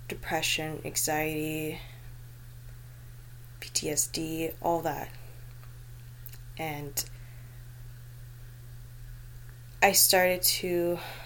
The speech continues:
close off a lot of relationships. Um, I know I would get attached quickly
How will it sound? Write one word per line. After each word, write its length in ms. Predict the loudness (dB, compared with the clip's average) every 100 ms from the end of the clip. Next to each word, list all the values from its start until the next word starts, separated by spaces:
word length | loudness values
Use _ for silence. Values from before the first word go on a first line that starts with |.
| -10
close 360 | -2 4 6 6
off 200 | 2 -2
a 40 |
lot 180 | -4 -4
of 100 | -4
relationships. 1080 | -4 -2 0 0 2 0 0 4 4 4 0 -8 -10 -10 -10 -10 -10 -10 -10 -10 -8 -8 -8 -10 -10 -10 -12 -12 -10
Um, 320 | -8 -8 -10 -10 -8 -2
I 160 | 0 0
know 520 | 0 0 2 2 2
I 160 | 2
would 140 | 0 0
get 260 | -2 -4 -8 -10 -8
attached 840 | -4 0 2 4 2 2 0 0
quickly 600 | -2 -4 -2 -2 0 -2